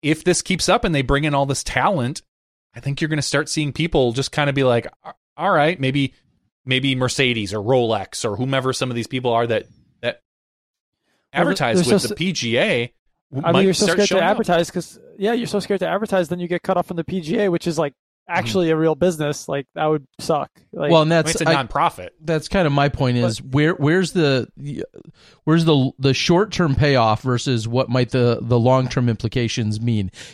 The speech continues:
Speaker 3: If some of these players leave and, as you said earlier, are either suspended or, or lose their card or whatever the case is, I don't know all the, uh, how it all works, but you leave and let's say this thing goes belly up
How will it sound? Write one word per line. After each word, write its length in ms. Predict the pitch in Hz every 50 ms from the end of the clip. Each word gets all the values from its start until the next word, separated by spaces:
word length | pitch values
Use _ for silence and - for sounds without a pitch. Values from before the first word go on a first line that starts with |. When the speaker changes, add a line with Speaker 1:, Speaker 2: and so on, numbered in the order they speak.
| - -
Speaker 3:
If 100 | 131 -
some 180 | - 160 147
of 60 | 170
these 160 | 160 180 175 -
players 460 | - - 175 143 143 143 131 113 117
leave 260 | 123 127 123 120 117
and, 100 | 120 107
as 220 | 110 107 110 104
you 80 | 117 113
said 180 | - - 123 110
earlier, 380 | 117 117 113 113 107 101 101
are 220 | 101 110 110 110 110
either 240 | 113 110 110 104
suspended 720 | - - 120 - - - 156 143 143 143 143 139 139 135 - - - - - - - - _
or, 640 | - 135 127 127 123 120 120 117 117 113 113 - - -
or 400 | 120 120 117 113 113 110 101 98 -
lose 320 | 123 123 139 143 131 113
their 140 | 123 123 120
card 440 | - - - 135 123 123 123 120 107
or 80 | 110
whatever 280 | 104 113 131 151 151 135
the 80 | 127
case 320 | - - 139 123 113 - 127
is, 100 | 113 110
I 80 | 110
don't 140 | 113 113 107
know 80 | 107 107
all 160 | 101 98 98
the, 120 | 90 104
uh, 300 | - - 85 - - -
how 140 | 101 127 120
it 80 | 113 107
all 120 | 104 107
works, 300 | 113 135 123 110 - -
but 180 | - 127 113 - - - - - -
you 180 | - 156 185 175
leave 480 | 151 156 185 175 151 135 120 110 - -
and 160 | - 139 139
let's 200 | 147 151 147 -
say 160 | - 175 147
this 240 | 131 127 147 147 -
thing 140 | 151 139 131
goes 200 | 120 123 117 117
belly 340 | 101 131 123 120 127 123 113 113
up 200 | 110 107 -